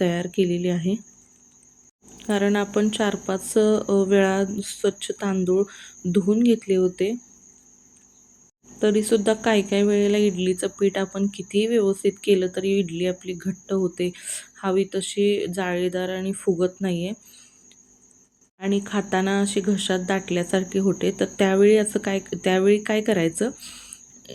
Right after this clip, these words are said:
ज्यावेळेस आपण इडली साच्यामध्ये, अ, काढून बॅटर त्याचे, अ, वाफवायला ठेवत असतो, त्यावेळेस भांड्यातील पाणी गरम असायला पाहिजे, म्हणजे इडली आपली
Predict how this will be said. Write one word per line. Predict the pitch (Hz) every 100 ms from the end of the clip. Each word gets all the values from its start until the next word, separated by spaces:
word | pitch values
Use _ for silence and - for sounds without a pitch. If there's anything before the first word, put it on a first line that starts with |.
| 185
ज्यावेळेस | 190 190 202 208 214
आपण | 208 208 214
इडली | 214 180 180 202
साच्यामध्ये, | 202 220 208 190 190 196 202 208 208
अ, | 202 190 185
काढून | 208 190 190 202 202 _ -
बॅटर | 190 180 180
त्याचे, | 185 190 185 220 226 - - - -
अ, |
वाफवायला | 180 185 190 196 - 180 190
ठेवत | 202 214 196 185 185
असतो, | 196 - 185
त्यावेळेस | 180 190 190 202 -
भांड्यातील | 202 202 190 180 185 208
पाणी | 202 208 185 190 - - - _ - 175
गरम | 202 196 220 226
असायला | 208 185 180
पाहिजे, | 180 190 180 170 170
म्हणजे | 180 180 208 208
इडली | 180 170 185
आपली | 190 - 185 196